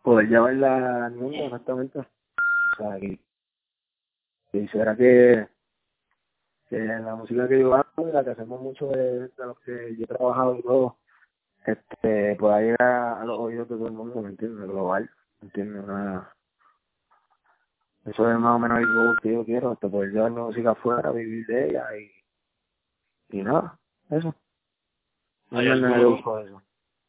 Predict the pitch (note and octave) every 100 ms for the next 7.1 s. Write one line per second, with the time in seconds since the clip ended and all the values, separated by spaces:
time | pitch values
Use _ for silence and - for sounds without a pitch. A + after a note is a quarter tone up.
0 | _ - C#3 D3+ F#3 _ _ _ _ _
1 | _ - A#2+ A2+ A#2 B2 B2 A2+ - B2+
2 | B2+ - - A#2+ B2 - - - - A2+
3 | A2 G#2+ - G#2 G2+ A#2 A2+ A2 A2 -
4 | G#2+ - A2+ G2+ _ _ _ _ _ _
5 | _ _ _ _ _ _ _ _ _ _
6 | _ _ _ B2+ B2+ _ - B2+ B2 A#2+
7 | A#2+